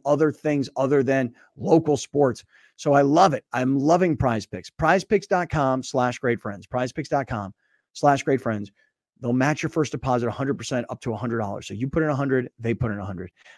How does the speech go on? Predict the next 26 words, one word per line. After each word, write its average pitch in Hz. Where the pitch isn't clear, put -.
Um, 98
these 156
guys 143
have 117
been 113
incredible 147
partners 123
here 117
in 120
the 110
fourth 127
quarter 139
of 139
the 139
year. 147
We're 175
already 165
into 143
quarter 147
three 143
of 110
next 127
year 110
with 120
Prize 110
Picks. -